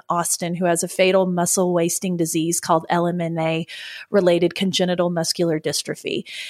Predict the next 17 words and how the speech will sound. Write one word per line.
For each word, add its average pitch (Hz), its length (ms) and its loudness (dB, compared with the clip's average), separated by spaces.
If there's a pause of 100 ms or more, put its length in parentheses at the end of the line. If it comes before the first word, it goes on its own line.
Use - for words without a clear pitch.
(180)
And 190 400 4
in 196 140 2
order 190 160 6
to 247 200 2
save 190 380 2 (180)
Austin 202 580 -2 (520)
and 196 120 2
other 208 200 6
children 214 520 2
that 175 120 0
are 180 60 0
similarly 196 580 0
situated 185 1000 0 (120)
like 180 200 -2
Austin, 170 500 -2 (440)
they 220 120 4
started 156 720 0